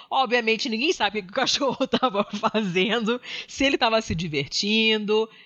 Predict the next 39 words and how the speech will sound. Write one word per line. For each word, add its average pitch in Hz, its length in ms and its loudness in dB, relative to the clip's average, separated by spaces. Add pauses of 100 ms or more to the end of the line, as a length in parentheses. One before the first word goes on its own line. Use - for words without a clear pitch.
(160)
ninguém 254 300 -2
sabe, - 420 -2 (160)
né? 185 260 0
E 180 40 0
no, 185 100 -2 (260)
eu 175 280 0
gostei 185 320 0
que 226 100 -4
no 190 100 -2
final 175 280 2
eles 190 120 0
falam, 196 220 2
"Olha, 165 120 2
eles 160 100 -4
deviam 160 280 -6
dar 165 180 0
uma, 196 420 -4 (180)
<laughs> 196 200 -4
uma 220 260 0
carteira 170 340 -2
de 165 100 -6
motorista 165 460 -4
pra 165 140 -4
esse - 80 -6
cachorro, 180 380 0
porque 202 180 -4
o, 208 120 4 (320)
o 175 80 0
cachorro 185 360 0
sabe 180 240 -2
até 185 160 -2
manobrar." 196 500 0 (200)
Ficou 190 540 -2
quase 156 480 -4
uma 170 260 -2
hora 160 460 -2
rodando 160 400 -6
no 190 100 -10
carro. 147 340 -6